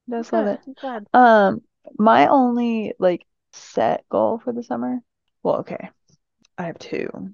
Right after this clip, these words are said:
Speaker 2: You said, "My only goal?"
Speaker 1: One.
Speaker 2: Well, hang on.
Speaker 1: My, my one goal is to just do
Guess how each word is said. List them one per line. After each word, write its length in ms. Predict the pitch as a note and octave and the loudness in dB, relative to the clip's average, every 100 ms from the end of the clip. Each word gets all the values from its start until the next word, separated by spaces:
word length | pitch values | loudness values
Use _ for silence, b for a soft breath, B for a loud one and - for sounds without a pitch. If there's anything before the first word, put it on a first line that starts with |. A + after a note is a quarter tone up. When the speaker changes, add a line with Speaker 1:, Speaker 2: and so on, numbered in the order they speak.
| _ _ _ _ - | _ _ _ _ 2
Speaker 2:
You 80 | C#4 | 4
said, 220 | C4 B3 | 4 0
"My 180 | A3 G#3 | 0 0
only 240 | B3 E4 | 2 4
goal?" 380 | D4 F4+ G4 A#3 | 6 6 4 0
Speaker 1:
One. 60 | - | -2
Speaker 2:
Well, 180 | C4 B3+ | 2 2
hang 200 | A#3 F#3 | 2 -2
on. 180 | - - - _ _ _ _ A3+ | -8 -14 -14 _ _ _ _ -6
Speaker 1:
My, 300 | G#3 - - | 0 0 2
my 280 | F3 C#3 - | 0 0 0
one 460 | E3 B3 D4+ D#4+ | 4 6 6 4
goal 280 | D#4 D#4+ D#4+ | 4 4 2
is 260 | - G#3 - | -2 -4 -4
to 160 | G#3 | -4
just 300 | F3 F3+ F3+ | -2 -4 -4
do 500 | F3+ E3+ E3+ D#3 - | -6 -4 -4 -4 -8